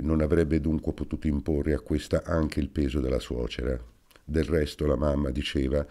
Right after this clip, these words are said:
si sarebbe forse trovata male allo stesso modo in casa sua,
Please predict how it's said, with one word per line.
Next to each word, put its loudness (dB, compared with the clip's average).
si -2
sarebbe 4
forse -2
trovata 0
male 4
allo 2
stesso -2
modo 2
in -2
casa -2
sua, -2